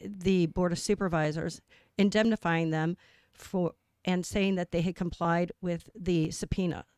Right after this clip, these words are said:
which indeed they had not complied with subpoena. She did this solely, which is totally unconstitutional, but we have, like, little justice here. Um, that same week, her family was entering into, uh, negotiations with the Department of Transportation on a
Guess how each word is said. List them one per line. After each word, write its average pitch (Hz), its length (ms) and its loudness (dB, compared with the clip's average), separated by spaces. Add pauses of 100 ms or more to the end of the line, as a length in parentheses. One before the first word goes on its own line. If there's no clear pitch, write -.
(180)
which - 220 0
indeed 185 480 0 (140)
they 180 100 -2
had 165 200 -2
not 202 300 2
complied 165 400 -2
with - 140 -8
subpoena. - 440 -6
She - 180 -6
did 208 180 -2
this 190 120 -6
solely, 208 360 -2
which - 180 -8
is 190 140 -12
totally 202 360 -2
unconstitutional, 175 840 -6
but 156 240 -6
we 185 120 -2
have, 165 300 -2 (400)
like, 156 140 -8
little 175 360 2 (100)
justice - 420 -4
here. - 240 -12 (640)
Um, 170 400 2 (600)
that 208 180 2
same 233 280 4
week, 233 280 4
her 190 160 0
family 202 340 4
was 175 180 0
entering 175 520 2
into, 180 600 2 (400)
uh, 180 100 2
negotiations 180 680 0
with 185 80 -4
the - 80 -6
Department 170 400 -6
of 170 80 -8
Transportation 185 920 0
on 175 280 0
a 170 300 0